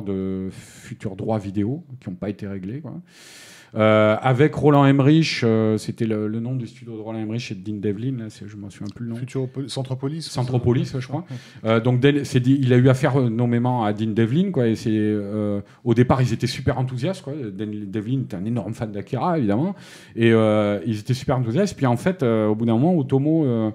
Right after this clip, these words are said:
Speaker 1: a re-, commencé à recevoir des notes de réécriture du scénario, de, d'adoucissement de tel point, un truc comme ça, et il a dit, « Bon, allez, ça suffit. » Euh, et Cameron, évidemment, mais c'est, c'est, c'était le plus gros fan des trois, quoi, euh,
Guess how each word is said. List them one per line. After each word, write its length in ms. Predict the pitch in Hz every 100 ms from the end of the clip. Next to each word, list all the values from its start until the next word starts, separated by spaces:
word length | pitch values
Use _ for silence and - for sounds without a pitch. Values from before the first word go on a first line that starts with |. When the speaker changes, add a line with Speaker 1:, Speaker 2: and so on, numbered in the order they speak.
| - - -
Speaker 1:
a 100 | 104
re-, 180 | 110 101
commencé 320 | 120 117 147
à 20 |
recevoir 320 | 113 107 117
des 120 | 117
notes 260 | 123 143 139
de 80 | 117
réécriture 560 | 107 123 123 127 123
du 80 | 120
scénario, 680 | 107 113 110 117 120 123 123
de, 240 | 113 104
d'adoucissement 680 | 104 117 113 110 123 - 123
de 40 |
tel 180 | 113 117
point, 160 | - 127
un 20 |
truc 160 | 120 117
comme 100 | 113
ça, 160 | 175
et 80 | 156
il 120 | 120 104
a 20 |
dit, « 120 | 120
Bon, 180 | 117 101
allez, 160 | 98 104
ça 140 | -
suffit. » 380 | 92 101 165 190 - - - - - -
Euh, 380 | 107 110 107 107 -
et 120 | 127
Cameron, 420 | 160 147 143 190
évidemment, 420 | 156 131 127 160
mais 80 | 135
c'est, 160 | 104 110
c'est, 220 | - 110
c'était 280 | - 104 101
le 120 | 98
plus 140 | -
gros 180 | 110 107
fan 280 | - 113 110
des 100 | 113
trois, 260 | - 160
quoi, 160 | 185 127
euh, 380 | 147 120 101 95